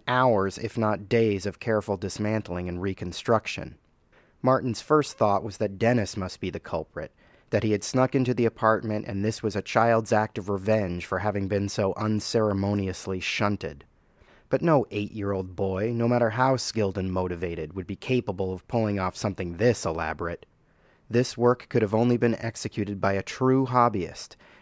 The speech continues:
and the only one Martin knew of who lived within a hundred miles was himself.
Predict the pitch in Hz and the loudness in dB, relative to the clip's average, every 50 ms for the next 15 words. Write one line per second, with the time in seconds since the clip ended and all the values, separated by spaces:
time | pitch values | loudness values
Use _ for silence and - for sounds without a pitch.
0 | _ - 101 101 104 104 107 127 135 135 135 127 127 135 135 131 123 123 131 131 | _ -2 0 2 2 4 4 6 6 4 4 4 4 4 4 4 4 4 4 4
1 | 110 - 127 123 123 127 127 120 110 101 98 104 107 107 107 107 101 104 104 101 | 2 2 0 2 4 4 6 6 4 4 2 0 0 2 0 0 0 0 -2 0
2 | 107 101 95 92 90 107 131 131 123 123 117 104 110 117 117 110 101 92 85 85 | 0 0 0 0 -2 0 0 2 2 2 0 4 4 6 6 6 4 4 0 -2
3 | - - - - 95 101 98 95 - - 95 92 87 - - 123 110 92 78 76 | -4 -10 -14 -10 -6 -4 -4 -4 -4 -4 -6 -6 -6 -2 2 2 2 2 2 -2
4 | - - - | -6 -12 -20